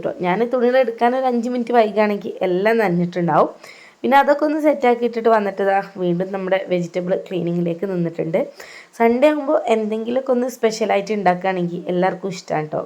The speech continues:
കാരണം നമ്മളെല്ലാവരും വീട്ടിലുണ്ടാകുന്ന ഒരു ദിവസമാണല്ലോ സൺഡേ. അപ്പോൾ പിന്നെ എന്തെങ്കിലുമൊക്കെ സ്പെഷ്യലായിട്ട് നമ്മൾ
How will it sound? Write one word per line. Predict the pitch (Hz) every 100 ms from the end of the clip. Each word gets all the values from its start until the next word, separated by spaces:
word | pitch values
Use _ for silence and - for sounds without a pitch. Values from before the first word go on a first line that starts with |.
| -
കാരണം | 214 254 247
നമ്മളെല്ലാവരും | 247 254 233 226 240 240
വീട്ടിലുണ്ടാകുന്ന | 226 214 220 196 185 185
ഒരു | 185
ദിവസമാണല്ലോ | 180 180 170 165 175
സൺഡേ. | 175 165 160 156 - - - - _ -
അപ്പോൾ | 247 269
പിന്നെ | 269 233
എന്തെങ്കിലുമൊക്കെ | 233 240 240 254
സ്പെഷ്യലായിട്ട് | - 233 220 214 226 233 240
നമ്മൾ | 233